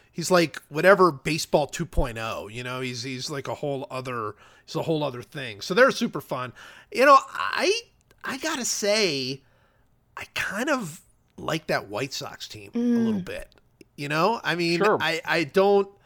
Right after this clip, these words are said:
Speaker 1: I don't know that they're quite there, but, you know, using my perhaps flawed logic that, that, uh, you know, that it depends on, uh, a little bit on who your starters are. I mean,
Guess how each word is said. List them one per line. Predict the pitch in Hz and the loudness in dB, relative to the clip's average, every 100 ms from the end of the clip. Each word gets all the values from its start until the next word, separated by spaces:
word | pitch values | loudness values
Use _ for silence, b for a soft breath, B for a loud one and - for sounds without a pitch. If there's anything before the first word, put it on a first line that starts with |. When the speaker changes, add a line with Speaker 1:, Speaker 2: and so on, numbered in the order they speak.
| b b - | b b -4
Speaker 1:
I | |
don't | 202 233 190 | -2 -2 -6
know | 160 160 180 196 | -6 2 10 10
that | 185 170 | 10 4
they're | 170 156 | 0 0
quite | - 165 165 156 | -2 -4 -4 -6
there, | 120 127 143 165 190 | -14 -12 -6 0 0
but, | 180 170 151 - b b b | 0 -2 -4 -10 b b b
you | - 220 | -8 -4
know, | - 185 _ | -4 -6 _
using | 180 170 226 208 196 | -8 -4 -2 -4 -4
my | 175 165 170 160 160 b b b b b b _ | -2 0 0 0 -4 b b b b b b _
perhaps | - - 170 165 - | -4 0 2 0 -2
flawed | - 175 175 165 160 | -10 -4 0 0 -2
logic | 147 143 143 160 151 - | -6 -6 -6 -8 -10 -12
that, | 139 - - | -14 -14 -16
that, | 139 135 123 - | -12 -10 -12 -12
uh, | 143 127 123 | -10 -10 -10
you | 127 127 | -12 -14
know, | 131 123 | -14 -12
that | 131 127 _ | -14 -16 _
it | 135 127 | -16 -16
depends | - 165 151 156 147 | -14 -12 -10 -10 -8
on, | 147 139 131 b b _ - | -8 -10 -14 b b _ -14
uh, | 127 131 | -12 -10
a | 127 | -10
little | 139 151 170 | -6 -4 -2
bit | 180 | -2
on | 165 160 143 | -2 -6 -8
who | 131 | -10
your | 160 143 | -10 -10
starters | - 139 147 160 170 | -8 -6 -4 -4 -2
are. | 165 160 165 | 0 0 -2
I | |
mean, | 143 139 135 | -4 -10 -12